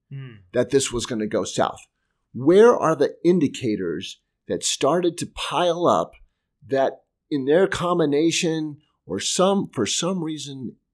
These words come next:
Speaker 2: let us know that, you know, even though it didn't alert us, that this might be a problem. And so, um, you know, that's why, that's why they're keeping, you know, the, you have these, these oil companies that have all their,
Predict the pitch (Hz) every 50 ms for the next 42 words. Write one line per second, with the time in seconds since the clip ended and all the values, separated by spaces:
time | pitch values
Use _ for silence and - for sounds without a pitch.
0 | _ _ _ _ _ _ _ _ _ - 101 110 131 147 190 190 180 160 160 -
1 | - 135 131 135 147 160 156 131 120 113 113 117 110 95 - 127 127 117 - -
2 | _ _ _ 123 123 120 127 143 139 143 135 127 113 107 143 156 143 123 107 104
3 | 113 143 214 254 170 113 64 - 98 - - - _ _ _ _ _ _ _ -
4 | 104 135 143 127 - 110 117 110 151 175 170 - - - 107 98 117 123 131 135
5 | 123 - 110 110 117 117 113 110 101 98 98 - 110 65 55 55 - - - 50
6 | - - _ _ _ - - 135 131 123 - - - 139 131 123 113 107 - _
7 | _ _ _ _ _ _ _ - _ - 110 120 117 117 117 110 98 120 101 127
8 | 135 123 113 131 151 165 165 - 151 131 131 131 123 110 95 127 127 131 - -
9 | 127 120 117 113 107 107 107 - - - - 196 190 180 - - 67 62 - 71
10 | - - 127 110 98 107 123 127 127 101 - 147 156 147 135 135 117 - - -
11 | _ 139 135 120 - - - 147 190 190 151 - 127 - - 98 85 - 110 113
12 | 127 113 - - - 147 185 202 190 165 147 127 107 104